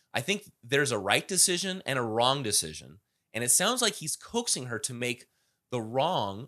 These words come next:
or is it in his eyes, the right decision, right? It's kind of like,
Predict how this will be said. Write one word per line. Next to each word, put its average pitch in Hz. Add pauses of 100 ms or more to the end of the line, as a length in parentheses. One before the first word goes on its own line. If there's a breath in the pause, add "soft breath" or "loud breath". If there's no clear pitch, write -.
or 269
is 143
it 151
in 143
his 180
eyes, 117
the 117
right 135
decision, 87 (200)
right? 127
It's 127
kind 185
of 175
like, 143